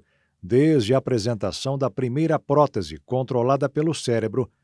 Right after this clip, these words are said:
na então Arena Corinthians, em Itaquera, em dois mil e quatorze. E agora, dez anos depois,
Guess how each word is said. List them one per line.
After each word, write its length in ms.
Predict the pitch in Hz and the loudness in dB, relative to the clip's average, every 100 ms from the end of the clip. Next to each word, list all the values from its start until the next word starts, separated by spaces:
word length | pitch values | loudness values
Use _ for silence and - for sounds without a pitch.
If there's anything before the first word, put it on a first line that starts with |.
| _ _ | _ _
na 140 | 120 147 | -4 -2
então 400 | 147 - 175 170 | -2 -2 0 0
Arena 420 | 135 147 160 156 | 2 2 2 0
Corinthians, 600 | 160 147 165 147 110 92 | 2 2 2 0 -2 -2
em 100 | 113 | -4
Itaquera, 640 | 113 143 - 117 131 151 | -2 -4 -2 0 0 0
em 40 | 123 | -2
dois 280 | 101 90 | -2 -2
mil 140 | 87 110 | -4 -6
e 40 | |
quatorze. 640 | - 131 - 135 78 69 - _ _ _ _ - | -4 -4 0 0 0 -8 -20 _ _ _ _ -4
E 120 | 117 | -2
agora, 500 | 101 127 123 95 76 | 2 2 2 2 -4
dez 440 | 107 127 143 113 87 | 0 2 4 2 0
anos 260 | 127 123 | -4 -2
depois, 520 | 127 110 107 110 101 | -4 -2 -2 -2 -6